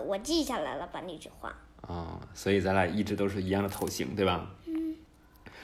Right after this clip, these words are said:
Speaker 2: 但是确实我们会看到哈，有的时候一个宝宝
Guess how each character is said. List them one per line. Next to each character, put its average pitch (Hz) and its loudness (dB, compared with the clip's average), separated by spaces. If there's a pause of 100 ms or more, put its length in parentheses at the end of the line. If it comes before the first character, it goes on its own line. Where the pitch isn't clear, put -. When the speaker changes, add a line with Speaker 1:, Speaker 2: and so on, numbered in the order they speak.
(180)
Speaker 2:
但 196 12
是 185 6
确 196 10
实 143 6
我 120 8
们 95 4
会 98 6
看 107 2
到 92 4
哈， 95 -4
有 90 -2
的 107 0
时 139 4
候 143 10
一 147 6
个 160 4
宝 98 4
宝 101 4